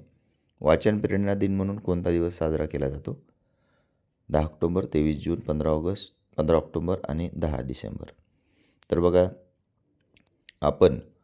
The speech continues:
अ, वाचन प्रेरणा दिनचा जो जीआर आहे, अ, जवळपास सात, अ, ऑक्टोबर दोन हजार पंधरा रोजी काढण्यात आलेला आहे आणि यामध्ये वाचाल तर वाचाल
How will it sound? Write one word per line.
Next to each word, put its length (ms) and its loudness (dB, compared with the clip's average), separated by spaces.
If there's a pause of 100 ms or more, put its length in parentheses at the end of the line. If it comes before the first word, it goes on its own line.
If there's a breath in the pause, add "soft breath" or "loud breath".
(380)
अ, 60 -2 (800)
वाचन 320 4
प्रेरणा 360 2
दिनचा 360 0
जो 120 0
जीआर 360 4
आहे, 260 -2 (920)
अ, 280 -4
जवळपास 640 0
सात, 560 2 (400)
अ, 260 -2 (800)
ऑक्टोबर 440 2
दोन 160 2
हजार 200 -2
पंधरा 320 2
रोजी 260 2
काढण्यात 380 -2
आलेला 300 -2
आहे 200 -6 (640)
आणि 200 -2
यामध्ये 420 0 (420)
वाचाल 480 2
तर 100 2
वाचाल 360 0